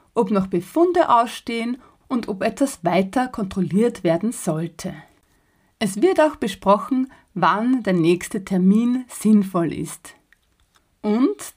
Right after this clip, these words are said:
damit du dich während der Untersuchung nicht auch noch daran erinnern musst,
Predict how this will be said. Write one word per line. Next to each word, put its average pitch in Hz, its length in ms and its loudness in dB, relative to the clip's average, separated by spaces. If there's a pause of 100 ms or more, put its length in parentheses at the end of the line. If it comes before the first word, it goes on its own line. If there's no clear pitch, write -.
damit 214 420 2
du 202 80 -2
dich 190 400 -4
während 170 300 -2
der 170 80 -4
Untersuchung 240 760 -2 (300)
nicht 269 260 2
auch 190 180 2
noch 196 180 -2
daran 170 320 -2
erinnern 220 460 2
musst, 240 380 -2